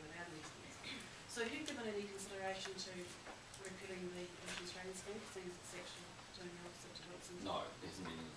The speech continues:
Speaker 2: work done on that.
Speaker 1: So did it alarm you when you saw the survey results?
Speaker 2: I didn't see the survey. I'm sorry, but, uh, so I was in China, but I didn't see it.
Speaker 1: Well, um, if I tell you now that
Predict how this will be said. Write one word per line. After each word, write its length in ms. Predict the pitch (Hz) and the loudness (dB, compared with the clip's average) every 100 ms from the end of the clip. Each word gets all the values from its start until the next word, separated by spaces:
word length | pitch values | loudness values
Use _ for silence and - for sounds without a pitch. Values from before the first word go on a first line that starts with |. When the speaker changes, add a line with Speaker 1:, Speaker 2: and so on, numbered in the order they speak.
| 80 | -6
Speaker 2:
work 100 | - | -6
done 100 | - - | -6 -6
on 40 | - | -8
that. 120 | - - | -8 -6
Speaker 1:
So 180 | - 214 | -2 2
did 720 | 196 196 - - - - - 202 | 2 0 -8 -10 -8 -6 -4 -2
it 120 | 196 | 0
alarm 320 | 196 190 196 | 6 6 6
you 80 | 226 | 4
when 160 | 240 226 | 0 -2
you 80 | 220 | -2
saw 160 | 220 | -2
the 160 | 220 220 | -4 -4
survey 400 | - 226 220 220 | -2 -2 0 0
results? 320 | 220 - 339 | -2 -4 2
Speaker 2:
I 80 | 95 85 | 4 4
didn't 100 | - | 0
see 140 | 87 | -2
the 80 | 80 | 0
survey. 320 | - 80 78 | 0 0 -2
I'm 400 | - - - - | -4 -6 -8 -4
sorry, 240 | - 85 - | 0 2 2
but, 160 | - - 98 | 2 2 2
uh, 240 | 92 90 - - | 2 2 -2 -4
so 160 | - - | -2 -2
I 260 | - - - | -4 -4 -4
was 80 | - | -4
in 80 | 123 | -4
China, 240 | - 160 160 | -4 -4 -4
but 160 | 156 143 | -4 -4
I 20 | |
didn't 140 | - | -6
see 120 | - - | -8 -8
it. 40 | - | -8
Speaker 1:
Well, 160 | - 190 180 - - - - - - | -6 -4 -4 -8 -10 -10 -10 -10 -2
um, 160 | 180 175 | 0 0
if 200 | 175 180 | -2 -6
I 40 | 165 | -4
tell 140 | 185 170 | -2 0
you 80 | 175 | 4
now 80 | 165 | 4
that 100 | 156 | 4